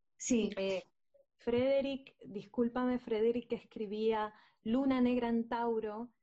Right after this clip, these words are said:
Speaker 2: sé realista, pide lo imposible". Eslogan de mayo del sesenta y ocho.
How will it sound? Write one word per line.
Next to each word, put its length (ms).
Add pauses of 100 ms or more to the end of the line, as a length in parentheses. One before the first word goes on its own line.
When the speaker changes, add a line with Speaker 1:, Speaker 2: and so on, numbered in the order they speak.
(100)
Speaker 2:
sé 300
realista, 880 (300)
pide 260
lo 80
imposible". 840 (460)
Eslogan 540
de 100
mayo 320
del 140
sesenta 600
y 140
ocho. 420